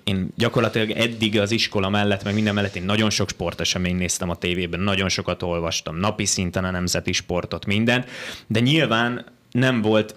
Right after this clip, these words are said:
visszajelzésem, visszaigazolásom arról, hogy tehetséges vagyok-e, meg tudom-e csinálni, és hogy elég jó vagyok-e a sportágakból.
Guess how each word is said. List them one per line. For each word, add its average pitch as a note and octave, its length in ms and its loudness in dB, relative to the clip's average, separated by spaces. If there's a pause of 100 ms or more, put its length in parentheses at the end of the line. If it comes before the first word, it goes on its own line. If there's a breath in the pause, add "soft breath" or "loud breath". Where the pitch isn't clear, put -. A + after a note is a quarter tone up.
visszajelzésem, G2 880 2
visszaigazolásom G2 920 0
arról, A#2+ 280 2
hogy F#2 160 -4
tehetséges A2+ 680 2
vagyok-e, C3 640 0
meg G#2+ 180 -2
tudom-e A#2+ 300 0
csinálni, A#2+ 420 0
és A2 220 0
hogy G#2 280 -2
elég G2+ 500 -2
jó A2 140 2
vagyok-e F#2 340 0
a F2 60 0
sportágakból. F2+ 920 0